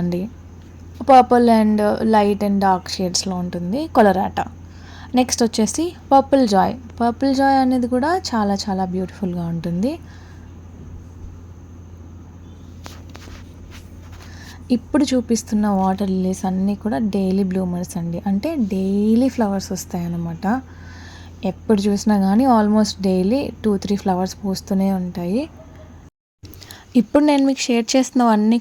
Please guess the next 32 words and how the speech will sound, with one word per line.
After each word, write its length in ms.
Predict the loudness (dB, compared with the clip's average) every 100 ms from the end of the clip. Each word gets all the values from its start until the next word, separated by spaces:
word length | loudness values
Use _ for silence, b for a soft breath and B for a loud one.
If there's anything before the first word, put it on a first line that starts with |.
| 2
కూడా 160 | 2 4 2
almost 320 | 2 0 0 2
daily 260 | 4 4 2
blooming 300 | 2 2 2 2
వెరైటీసేనండి. 880 | 2 0 0 -2 0 0 0 0 0 -2 -2
So 80 | 0 0
ఇందులో 260 | 0 0 2 2
ఏదైనా 280 | 2 0 0
కానీ 140 | 2 2
మీరు 120 | 2 2
ఆర్డర్ 220 | 0 -2 0
చేసుకోవచ్చు. 600 | -2 -2 -4 -4 -2 -2 -2 -6 B B B B B B B B B B -2
ఇది 100 | -2 2
పనామా 440 | 4 4 4 4 2 0
పెసిఫిక్ 500 | -2 -4 0 0 2 -2
అండి. 220 | -2 -4 -8 -14 -20 -20 -20 B B B B -20 -16 -4 -2
ఒక 160 | 2 2 2 2
different 380 | -2 0 2 4 4
kind 240 | 4 4 2
of 60 | 0
blue 220 | 4 4 4
shades, 320 | 2 0 0 -2 -2 0
pink 160 | 0 0
shades 260 | 0 0 0 0
మిక్స్ 260 | 0 -2 0 2
అయి 80 | 2
ఉంటుంది, 380 | -2 -2 0 0 2 4
బాగుంటుంది 560 | 4 4 0 -6 -6 -6
ఇది 120 | -6 -6
కూడా. 200 | -8 -8 -14 -20 -20 B B B B 6
వాటర్ 260 | 8 8 8
లిల్లీస్ 260 | 8 6